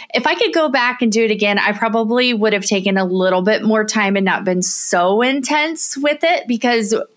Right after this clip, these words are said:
when it came down to it, like, when you can see the light at the end of the tunnel and we had, like,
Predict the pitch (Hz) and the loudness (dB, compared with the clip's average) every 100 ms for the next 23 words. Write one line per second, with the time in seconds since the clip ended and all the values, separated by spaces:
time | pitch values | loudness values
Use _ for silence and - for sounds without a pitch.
0 | - 214 226 277 294 - - 320 392 247 | -2 2 4 2 0 -2 -2 -2 0 2
1 | 202 220 214 156 190 202 220 240 247 226 | 2 2 0 0 0 2 2 4 2 0
2 | 233 226 202 190 170 180 185 185 180 170 | 0 0 2 0 2 0 0 -2 -2 0
3 | 180 175 170 156 160 175 175 170 185 170 | 0 -2 -2 -2 0 0 -2 -2 -2 -2
4 | 170 165 160 | -2 -2 -4